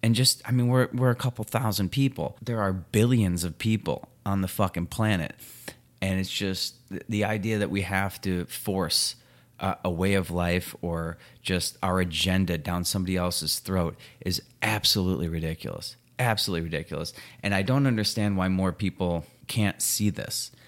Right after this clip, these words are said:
They always, you know, they, they always just balk at the idea of private charity or people helping each other out.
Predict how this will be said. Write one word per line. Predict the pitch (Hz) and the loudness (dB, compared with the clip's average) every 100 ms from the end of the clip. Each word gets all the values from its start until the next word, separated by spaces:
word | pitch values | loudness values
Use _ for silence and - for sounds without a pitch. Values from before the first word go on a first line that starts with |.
| - - | -20 -6
They | 104 107 | 2 4
always, | 104 117 127 110 - - | 4 4 2 0 -2 2
you | 104 | 2
know, | 87 90 | 2 2
they, | 98 - | 2 2
they | 110 | 2
always | 110 120 | 2 4
just | 113 87 85 - | 2 0 -2 2
balk | 95 90 87 - | 4 4 0 -2
at | 87 87 | -2 0
the | 92 | 2
idea | 90 87 87 87 90 | 2 0 0 0 0
of | - - - | -4 -10 -6
private | 107 90 85 - | -4 -2 -2 0
charity | - 104 98 92 92 95 - | 4 4 4 2 0 0 -2
or | 90 | -6
people | - 98 82 | -6 -6 -6
helping | 76 95 92 95 | -2 -2 0 2
each | 92 - | 2 2
other | 90 82 87 | 0 0 2
out. | 92 90 90 | 4 2 0